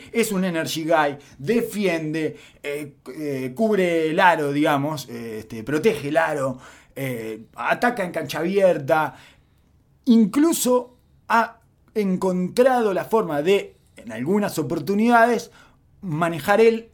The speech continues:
el, la, el primer pase después del doblaje de Harden, y en algunas oportunidades lo hace bien, digamos, ser ese que recibe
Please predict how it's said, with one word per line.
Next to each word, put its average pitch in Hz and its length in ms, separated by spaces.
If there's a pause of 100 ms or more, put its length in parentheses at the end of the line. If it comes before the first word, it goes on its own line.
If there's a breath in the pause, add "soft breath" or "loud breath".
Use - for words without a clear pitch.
(120)
el, 139 400
la, 131 220
el 127 340
primer 160 320
pase 196 240
después 156 240
del 151 160
doblaje 143 460
de 127 160
Harden, 208 480 (340)
y 190 140
en 175 60
algunas 170 280
oportunidades 143 440
lo 147 80
hace 185 180
bien, 240 340
digamos, 135 360
ser 135 160
ese 139 260
que 123 100
recibe 123 460